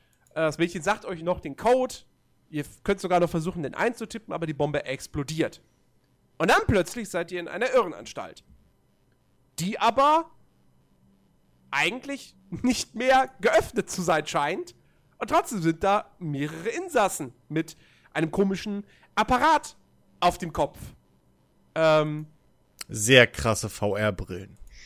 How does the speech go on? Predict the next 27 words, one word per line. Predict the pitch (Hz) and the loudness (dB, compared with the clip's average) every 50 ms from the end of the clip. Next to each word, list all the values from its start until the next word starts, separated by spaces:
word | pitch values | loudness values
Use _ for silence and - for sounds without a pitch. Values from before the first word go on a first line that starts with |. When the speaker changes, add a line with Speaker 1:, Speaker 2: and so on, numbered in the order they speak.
| - - - | -20 -20 -20
Speaker 1:
<laughs> | - - - - - - - - | -20 -20 -20 -18 -18 -14 -8 -6
Sehr | - - - - - 254 254 - | -4 -4 0 2 4 6 6 4
krasse | - - - 214 214 - 220 190 | 4 2 4 4 4 4 2 0
V-R-Brillen, | - - 190 202 190 190 190 175 143 - 147 135 123 | 2 2 2 4 4 4 2 2 0 0 -4 -6 -6
Speaker 2:
Ja. | - | -6
Speaker 1:
könnte | - 143 123 139 127 | -6 -6 -4 -4 -4
man | 127 123 120 | -4 -6 -6
sagen, | 117 131 123 120 120 123 | -4 -6 -6 -6 -6 -6
ja. | 139 147 123 - - - - - - - - - - - _ - | -4 -4 -4 -4 -6 -14 -20 -20 -20 -20 -20 -20 -20 -8 _ 2
Ähm, | 170 170 175 175 175 180 180 180 180 180 180 180 170 - _ _ _ _ _ _ _ _ _ _ _ _ _ _ _ | 6 6 8 8 8 6 6 4 0 -2 -2 -4 -4 -8 _ _ _ _ _ _ _ _ _ _ _ _ _ _ _
und | - 175 185 | 0 2 4
mehr | 175 170 165 180 | 4 4 4 2
möchte | 208 226 226 - | 2 0 -2 -4
ich | 220 - | -6 -4
zur | - 208 185 | -4 -2 -2
Handlung | 175 190 185 - 214 208 - - | -2 -2 -4 -4 -8 -8 -6 -8
eigentlich | 151 156 165 202 - 214 202 - - _ _ _ - | -10 -8 -8 -8 -8 -10 -10 -12 -14 _ _ _ -10
echt | 156 139 - - | -10 -10 -10 -12
nicht | 147 143 151 | -12 -12 -12
erzählen. | 151 123 - - 151 120 101 107 - _ _ _ _ _ _ _ _ - - - - _ _ | -12 -12 -12 -14 -14 -14 -16 -16 -20 _ _ _ _ _ _ _ _ -20 -20 -20 -20 _ _
Speaker 2:
Gut, | - 175 196 - - | -2 0 0 4 4
dann | 151 | 6
Speaker 1:
Alles | 214 240 226 - | 6 6 4 4
Speaker 2:
erzähl | 190 196 196 | 4 4 4
doch | 208 202 | 4 2
Speaker 1:
andere | 214 190 170 - 180 | 0 -2 -4 -2 0
wäre, | 185 190 196 202 202 185 - | 2 2 2 2 0 -2 -4